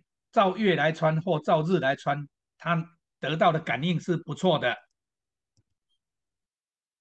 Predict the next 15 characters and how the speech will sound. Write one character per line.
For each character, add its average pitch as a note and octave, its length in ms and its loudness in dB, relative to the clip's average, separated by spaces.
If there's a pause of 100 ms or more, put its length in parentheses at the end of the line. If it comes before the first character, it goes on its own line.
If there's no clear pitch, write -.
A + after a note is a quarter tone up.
(340)
我 C3+ 140 -6
跟 E3 120 0
你 E3+ 80 2
讲， B2 300 -2 (680)
十 D#3 280 -8
月 F#3 160 4
份， E3 420 0 (2750)
我 D3 180 -8
没 D#3 140 -2
有 C#3+ 240 -4
右 F3+ 240 -4
上 D#3+ 240 -2
角 B2+ 160 -8
这 - 160 -10
个， E3 200 -2